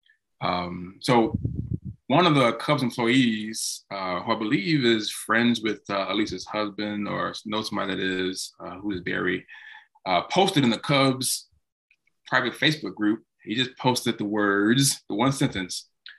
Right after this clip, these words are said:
"Sad day for the Cubs family." Um, I had not seen it, but,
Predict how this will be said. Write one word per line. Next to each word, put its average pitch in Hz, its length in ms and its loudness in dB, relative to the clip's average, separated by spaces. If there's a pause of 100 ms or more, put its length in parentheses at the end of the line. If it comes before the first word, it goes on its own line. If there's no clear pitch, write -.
(120)
"Sad 120 500 4
day 107 460 2 (100)
for 98 200 0
the 92 80 -2
Cubs 95 520 -4
family." 139 440 0 (640)
Um, 87 500 -6
I 139 160 6
had 117 200 2
not 98 160 0
seen 165 220 4
it, 117 200 0 (1040)
but, 127 360 2